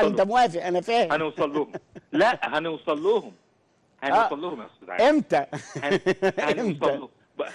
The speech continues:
Speaker 2: عشان
Speaker 1: هقول
Speaker 2: ما
Speaker 1: لحضرتك.
Speaker 2: نجوزش
Speaker 1: لا.
Speaker 2: مية وسبعتاشر ألف فتاة من سن عشرة لسبعتاشر سنة.
Speaker 1: لا، هقول لك، هقول لك. بص يا أستاذ عادل، حضرتك كنت لسه بتقول للأستاذ ثروت إن أنت سبت مصر من اتنين وعشرين سنة.
Speaker 2: تقريبًا
Speaker 1: أنت
Speaker 2: ألفين وواحد،
Speaker 1: فاكر؟
Speaker 2: آه.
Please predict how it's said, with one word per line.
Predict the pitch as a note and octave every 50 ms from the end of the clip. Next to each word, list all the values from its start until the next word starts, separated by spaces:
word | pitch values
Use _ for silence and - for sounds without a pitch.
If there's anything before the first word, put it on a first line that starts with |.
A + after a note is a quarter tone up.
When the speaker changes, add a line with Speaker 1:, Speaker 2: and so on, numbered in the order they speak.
| - - -
Speaker 2:
عشان | - D3+ D#3 E3+
Speaker 1:
هقول | - C#4+
Speaker 2:
ما | C4+ A3
Speaker 1:
لحضرتك. | G#3 G3+ G3+
Speaker 2:
نجوزش | G3+ B3+ B3+ - -
Speaker 1:
لا. | G#3+ A3+
Speaker 2:
مية | B3 C4
وسبعتاشر | - D#3+ D#3 - F#3+ F3+ E3+ - G#3+ A#3+ G#3 G#3 G#3 G3+
ألف | G#3+ A3+ A3+ F#3 G3+ F#3 E3
فتاة | E3 D3+ - G#3+ A3+ G#3+ - - - - -
من | D3+ D#3+
سن | D#3 - G#3+ B3 C4+ A3
عشرة | G3+ G#3 A3+ - - B3+
لسبعتاشر | A3+ F#3 E3 F#3 G#3 F3+ F3 E3 A3 A#3 G3+ A#3+ A#3
سنة. | F3 - A3+ A#3 A#3 G3+ - _ _ -
Speaker 1:
لا، | C#3+ D#3 D3+ C#3 C3+ C3 C3+ C3 - B2
هقول | C3 C#3 C#3 C#3+ C#3+ C#3+ B2+ A2 F#2
لك، | - _ _ -
هقول | - A#2+ C3 A#2+ A#2+ G#2 F#2
لك. | F#2 E2+ F#2+
بص | B2 D3+ D3+ -
يا | B2+ -
أستاذ | _ _ E2+ D#2
عادل، | D#2 D#2 - - - _ _ _ - _ _ -
حضرتك | - B2 A#2 B2 C#3+ D#3 - D3 - _ - _
كنت | - - - A2+
لسه | A#2+ B2+ - -
بتقول | - - B2 A#2+
للأستاذ | A2+ F#2+ - - A2 - -
ثروت | B2+ B2 B2+ C3 B2+ _ _ _ _ _ _ - G#2+
إن | A2 B2
أنت | C3+ C3 - B2
سبت | - - C3+ - - A#2+
مصر | A2 B2 B2 - - A2
من | G2+ F#2+
اتنين | F2 _ - G#2+ G#2+
وعشرين | F2 - - - G#2+ G2 F2+ -
سنة. | G2+ F2 D#2+ D2+ - _ _ _ _ _ - -
Speaker 2:
تقريبًا | D3+ E3+ E3+ F3 G#3 A3+ G#3+ F#3
Speaker 1:
أنت | F3+ E3 D3+
Speaker 2:
ألفين | - F3+ G3 F#3+
وواحد، | F#3 F3 E3 D#3 - C#3
Speaker 1:
فاكر؟ | - C3+
Speaker 2:
آه. | B2 B2+ A2+